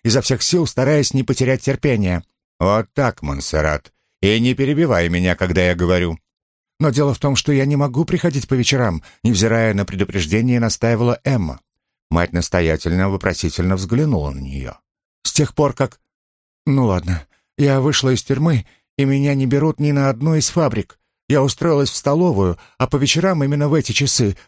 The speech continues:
там работы больше всего». «Служение Богу не признает расписаний». «Может быть, по утрам, на рассвете? Мне нужна эта работа, почтенная мать-настоятельница.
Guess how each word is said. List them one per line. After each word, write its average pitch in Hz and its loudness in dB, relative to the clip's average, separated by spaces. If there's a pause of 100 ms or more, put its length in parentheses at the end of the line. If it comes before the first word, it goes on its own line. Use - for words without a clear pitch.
(120)
там 170 2
работы 165 2
больше 156 0
всего». 160 0 (640)
«Служение 104 2
Богу 107 0
не 110 0
признает 120 0
расписаний». 92 0 (600)
«Может 135 0
быть, 131 -2
по - -4
утрам, 170 0 (200)
на 160 2
рассвете? 156 0 (300)
Мне 151 2
нужна 139 2
эта 120 -2
работа, 127 0
почтенная 131 0
мать-настоятельница. 131 -2